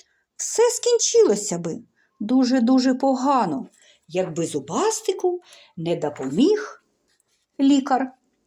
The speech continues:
А лікар цей називається стоматолог.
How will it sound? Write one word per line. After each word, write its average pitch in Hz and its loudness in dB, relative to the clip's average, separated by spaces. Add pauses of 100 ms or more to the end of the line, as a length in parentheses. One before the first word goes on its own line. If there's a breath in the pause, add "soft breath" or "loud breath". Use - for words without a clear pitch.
(1160 soft breath)
А 147 -2
лікар 208 0 (140)
цей - -2 (260)
називається 330 0
стоматолог. 269 0